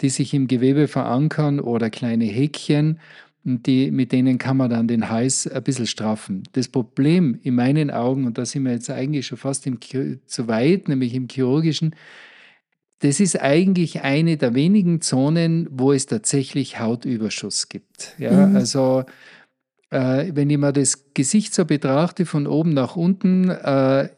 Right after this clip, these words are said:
Speaker 1: im O-, je weiter wir hinaufgehen, desto weniger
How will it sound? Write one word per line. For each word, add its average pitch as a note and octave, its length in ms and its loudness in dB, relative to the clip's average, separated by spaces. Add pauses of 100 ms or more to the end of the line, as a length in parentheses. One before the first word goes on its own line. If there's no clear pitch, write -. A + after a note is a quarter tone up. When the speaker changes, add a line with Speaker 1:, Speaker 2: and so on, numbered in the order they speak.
Speaker 1:
im D3 180 2
O-, F3+ 260 -8
je C#3+ 280 2
weiter E3+ 360 2
wir D#3 120 2
hinaufgehen, C3 680 0
desto B2+ 360 -2
weniger C#3+ 680 0